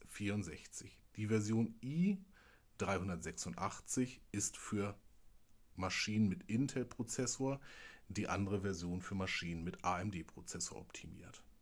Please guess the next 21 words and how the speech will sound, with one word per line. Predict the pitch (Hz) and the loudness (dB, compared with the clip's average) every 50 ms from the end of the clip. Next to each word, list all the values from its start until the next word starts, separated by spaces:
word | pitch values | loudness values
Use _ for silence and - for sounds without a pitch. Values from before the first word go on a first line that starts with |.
| - - - - - - - - - - _ - - _ - - - - - - - - - - - - - - - - - - - - - - - - - - - - - - - - - - - - - - - - - - - - - - - - - - - - - - - | -20 -20 -20 -20 -20 -20 -20 -20 -20 -20 _ -20 -20 _ -20 -20 -20 -20 -20 -20 -20 -20 -20 -20 -20 -20 -20 -20 -20 -20 -20 -20 -20 -20 -18 -18 -18 -18 -18 -20 -20 -20 -20 -20 -20 -20 -20 -20 -20 -20 -20 -20 -20 -20 -20 -20 -18 -14 -14 -12 -12 -10 -12 -12 -14 -14 -14 -12 -4
Startet | - - - - 95 92 98 101 - 123 151 | -2 -2 2 6 8 8 8 6 4 0 0
man | 143 143 | 0 2
dieses | 139 135 143 147 139 | 2 2 2 2 2
Programm, | - - 143 135 127 - 123 120 135 156 160 160 | 2 0 0 0 2 2 0 2 2 2 0 0
startet | - - - - 87 87 92 90 - 98 - | -2 -2 2 2 4 4 4 2 0 -4 -4
sich | - 101 - - | -4 -6 -4 0
die | - 107 - - | 0 0 0 2
R | - 95 95 98 101 104 101 98 | 2 4 6 6 6 4 2 2
gui, | - 127 127 120 107 90 82 80 82 - - - - - - - - - - - - - - - - - - - - - - | 8 10 10 10 10 8 6 0 -4 -8 -16 -20 -20 -20 -20 -20 -18 -18 -18 -16 -14 -14 -14 -14 -14 -14 -14 -14 -14 -8 -2
also | - 95 95 - 104 - - | 0 4 6 6 6 6 4
eigentlich | 90 95 95 98 101 - - - | 4 4 4 4 2 2 2 2
die | 117 110 | 0 0
Grundversion. | - 90 95 104 110 113 107 107 95 92 82 - - - - - - - - 85 - - - - - - | 2 4 6 8 8 8 8 6 4 2 2 2 2 -4 -6 -8 -10 -10 -10 -10 -12 -12 -12 -14 -2 2
Diese | 113 131 143 143 147 | 4 4 6 6 4
ist | 131 - | 2 2
allerdings | - 117 113 107 107 110 113 110 - | 4 4 4 6 6 6 6 6 2
noch | - 90 - 113 | -2 0 4 4
nicht | 117 120 - - | 4 4 2 0
besonders | - 113 98 98 95 92 92 - - | 0 2 4 4 4 4 4 2 2
komfortabel | - 101 95 - - - - - - 95 87 87 90 85 | 0 -2 -2 0 -2 -4 -4 -2 0 0 2 2 0 -2
bedienbar, | 92 95 87 - - 110 120 135 135 127 123 120 127 127 | -4 -6 -6 -2 0 4 6 6 8 8 8 8 8 4